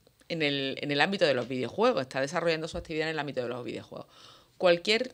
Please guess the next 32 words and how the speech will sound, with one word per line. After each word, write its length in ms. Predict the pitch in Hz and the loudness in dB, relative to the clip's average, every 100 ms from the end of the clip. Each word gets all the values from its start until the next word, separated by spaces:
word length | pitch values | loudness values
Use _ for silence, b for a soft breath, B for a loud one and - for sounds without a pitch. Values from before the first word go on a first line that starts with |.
| - | -18
titulación, 800 | - 185 165 147 - 175 156 113 - | -10 -4 -2 -4 -2 -2 -2 -8 -4
cualquier 400 | 135 131 143 135 | -2 -2 -2 -6
formación 760 | - 143 127 131 190 214 269 - B - | -6 -8 -8 -6 -6 -4 -6 -12 B -8
es 160 | 131 | -6
susceptible 640 | 165 156 147 - 208 226 262 | -6 -6 -8 -6 -4 -2 0
de 240 | 165 165 | 2 2
crear 360 | - 160 143 - - | 2 2 2 0 -6
una 240 | 196 170 | -2 0
idea 200 | 156 135 | 2 2
de 100 | 131 | 2
negocio. 520 | 123 104 113 - 107 - B B B - | -2 -6 -8 -10 -10 -10 B B B -12
Entonces, 500 | 143 151 151 202 202 | -8 -6 -4 -2 0
nosotros 420 | 170 185 202 226 | 0 0 2 2
eso 220 | 220 - 208 | 2 -2 -2
lo 120 | 185 | 0
procuramos 500 | 170 156 170 214 233 | 0 0 0 0 0
y 40 | |
lo 80 | 190 | 0
procuramos 440 | 165 139 170 214 | -2 -2 0 0
también 340 | - 208 208 214 | -4 -4 -4 -6
con 160 | 214 | -6
el 100 | 175 | -8
programa 380 | 165 160 143 151 | -6 -6 -6 -6
Insight, 520 | 156 - 147 147 139 - | -8 -6 -4 -2 -4 -10
que 100 | 123 | -4
ahora 160 | 120 131 | -4 -2
mismo 220 | 143 160 | -6 -6
estamos 300 | 170 - 156 | -8 -8 -8
en 80 | 160 | -6
la 80 | 156 | -6
segunda 400 | 160 139 143 131 | -6 -6 -6 -8
fase. 340 | 135 147 - | -8 -12 -14